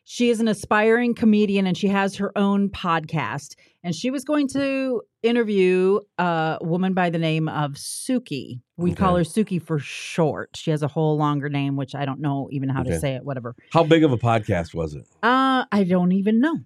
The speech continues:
Speaker 2: 'Cause when I, when I saw her, I thought I recognized her from somewhere.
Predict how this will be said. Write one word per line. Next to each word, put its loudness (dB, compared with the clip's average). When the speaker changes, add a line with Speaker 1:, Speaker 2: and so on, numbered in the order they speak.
Speaker 2:
'Cause 0
when 2
I, 2
when 0
I 2
saw -2
her, 0
I 0
thought -2
I 0
recognized -6
her -8
from -18
somewhere. -12